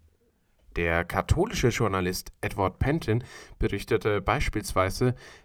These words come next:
dass er bei der Pressestelle des Heiligen Stuhls nachgefragt habe, ob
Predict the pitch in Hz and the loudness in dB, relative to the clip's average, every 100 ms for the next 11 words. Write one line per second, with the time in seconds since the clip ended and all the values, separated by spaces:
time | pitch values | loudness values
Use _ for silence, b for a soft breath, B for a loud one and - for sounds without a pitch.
0 | - - 120 - 135 151 160 139 139 135 | -6 -4 -4 -2 0 2 2 2 2 2
1 | 123 120 - 175 - - - 101 110 113 | 2 2 2 2 0 -2 0 -2 0 2
2 | - 113 113 - 117 - 120 120 - 117 | 4 4 2 -4 -2 0 0 -4 -4 -2
3 | 95 87 - 147 - 131 127 131 127 123 | 0 0 -2 -6 -2 -2 0 0 4 2
4 | 123 123 120 B B B B _ 110 92 | 4 0 0 B B B B _ 2 2